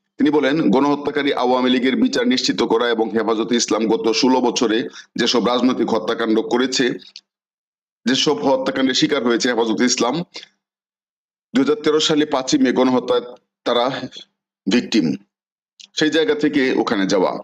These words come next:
তবে এনসিপির সিনিয়র যুগ্ম আহ্বায়ক আরিফুল ইসলাম আদিব বিবিসি-কে বলেন, হেফাজতে ইসলামের এই সমাবেশে দল হিসাবে এনসিপিকে আহ্বান করা হয়নি,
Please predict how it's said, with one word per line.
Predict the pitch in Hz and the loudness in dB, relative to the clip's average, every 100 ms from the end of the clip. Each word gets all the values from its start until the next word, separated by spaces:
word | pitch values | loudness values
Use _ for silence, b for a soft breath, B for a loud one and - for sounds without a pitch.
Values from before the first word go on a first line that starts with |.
| - - | -16 -6
তবে | 139 135 - | -2 0 0
এনসিপির | 147 143 156 156 147 | 0 0 2 2 2
সিনিয়র | - 151 143 147 131 | 2 2 4 4 2
যুগ্ম | 139 131 | 2 2
আহ্বায়ক | 131 120 131 143 139 - | 0 2 2 2 0 -4
আরিফুল | 120 127 135 135 | 0 0 2 2
ইসলাম | 123 123 123 | 2 0 0
আদিব | 120 113 123 | 0 0 0
বিবিসি-কে | - 117 123 175 226 123 | 2 2 2 2 0 0
বলেন, | 117 117 135 B B - | 0 0 -2 B B -6
হেফাজতে | 123 131 135 139 | -2 0 0 0
ইসলামের | 139 139 135 139 | 0 0 2 2
এই | 104 123 | 0 0
সমাবেশে | 131 131 117 - | 0 0 0 0
দল | 104 123 | 2 2
হিসাবে | 123 127 113 | 2 0 0
এনসিপিকে | 117 117 - 107 | 0 0 0 0
আহ্বান | 98 104 104 101 | 0 0 0 0
করা | 104 | 0
হয়নি, | 104 110 139 | 0 2 2